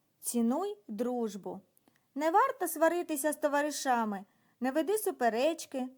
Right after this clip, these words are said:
не задирай носа, не заздри. Якщо зробив щось погане по відношенню до товаришів, визнай це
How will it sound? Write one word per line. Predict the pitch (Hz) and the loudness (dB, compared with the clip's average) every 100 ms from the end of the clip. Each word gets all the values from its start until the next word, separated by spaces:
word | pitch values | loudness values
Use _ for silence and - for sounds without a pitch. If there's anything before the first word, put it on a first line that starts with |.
| - | -4
не | 254 | -2
задирай | 262 269 294 349 415 | 0 2 4 4 4
носа, | 233 247 320 311 254 247 _ - | 2 0 0 -2 -6 -10 _ -4
не | 349 | -2
заздри. | 294 220 247 294 247 233 233 - _ _ _ | 0 2 4 2 -2 -8 -8 -12 _ _ _
Якщо | 247 277 - 359 | -2 -2 0 -2
зробив | 277 294 311 320 | 0 0 0 -2
щось | - 311 294 | -2 -4 -4
погане | - 262 285 392 480 | -2 2 2 2 -2
по | - | -2
відношенню | 349 349 339 302 302 285 285 | -4 -2 -2 -2 -2 -6 -2
до | 285 | -2
товаришів, | 285 294 294 320 - 285 214 - _ _ _ _ | 0 0 0 -2 -6 -6 -8 -10 _ _ _ _
визнай | 285 381 381 285 220 | -2 0 0 0 -2
це | 220 226 190 | -4 -6 -6